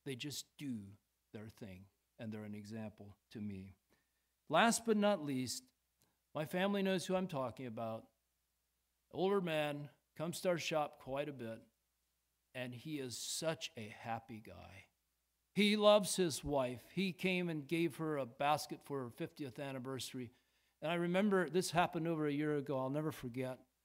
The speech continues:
He was just such a super positive, encouraging, just keep going type of guy. And he,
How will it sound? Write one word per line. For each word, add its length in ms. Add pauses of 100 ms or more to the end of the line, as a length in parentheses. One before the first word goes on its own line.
(260)
He 120
was 200
just 420
such 280
a 160
super 540
positive, 720
encouraging, 680
just 380
keep 340
going 480 (520)
type 260
of 100
guy. 420
And 220
he, 380